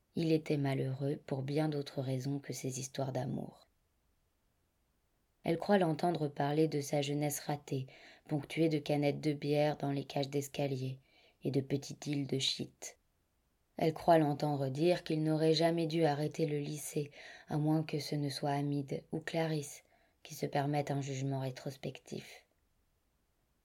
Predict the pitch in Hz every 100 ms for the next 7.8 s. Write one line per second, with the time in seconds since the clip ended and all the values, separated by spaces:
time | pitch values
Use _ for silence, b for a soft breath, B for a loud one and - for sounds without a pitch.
0 | _ - 165 160 196 196 156 160 202 143
1 | 135 147 143 - 156 170 180 - b b
2 | b b b b _ - 156 151 147 151
3 | 147 - 160 - 185 151 139 139 143 147
4 | 151 135 - 160 139 147 165 - _ _
5 | 170 165 160 180 175 185 180 160 143 151
6 | 143 143 143 - 165 156 156 151 143 147
7 | 160 151 139 143 - 143 143 135